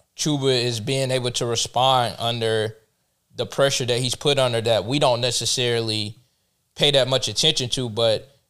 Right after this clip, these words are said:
he was drafted by us in hopes to, I mean, eventually to, to get a lot of reps, but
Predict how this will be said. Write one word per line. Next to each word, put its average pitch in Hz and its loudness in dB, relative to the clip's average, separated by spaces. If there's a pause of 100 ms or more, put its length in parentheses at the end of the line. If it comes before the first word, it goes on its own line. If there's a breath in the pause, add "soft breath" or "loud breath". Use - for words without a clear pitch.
(140)
he 131 -8
was 110 -6
drafted 127 2
by 127 4
us 117 0
in 117 -2
hopes 127 -2
to, 117 -4 (840)
I 120 -2
mean, 123 0
eventually 123 -2
to, 107 -2 (200)
to 131 -6
get 131 0
a 135 6
lot 123 4
of 110 0
reps, 120 2
but 113 -2